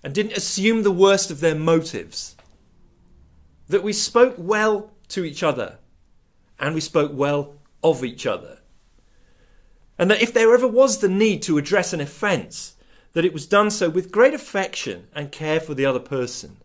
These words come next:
Because if they saw that, then we will shine like stars in the midst of this generation, and anything is possible. Ultimately, the quality of our community life reflects on Jesus.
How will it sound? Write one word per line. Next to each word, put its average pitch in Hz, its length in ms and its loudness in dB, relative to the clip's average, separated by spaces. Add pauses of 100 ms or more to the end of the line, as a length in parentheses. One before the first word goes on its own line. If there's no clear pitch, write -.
(880)
Because 208 380 0
if 254 220 0
they 320 160 -2
saw 202 380 4
that, 160 880 -2 (760)
then 226 420 0
we 240 100 2
will 214 160 -2
shine 180 320 0
like 170 140 0
stars - 640 -12 (840)
in 117 120 -12
the 113 80 -6
midst 110 240 -6
of 104 40 -16
this 104 120 -12
generation, 92 640 -10 (560)
and 120 180 -6
anything 120 340 -6
is 90 100 -14
possible. - 500 -12 (1300)
Ultimately, 208 480 2
the 151 140 -4
quality 226 420 0
of 151 80 -2
our 147 120 0
community 143 520 -6
life 120 420 -2
reflects 160 480 -2
on 165 200 -2
Jesus. - 600 -6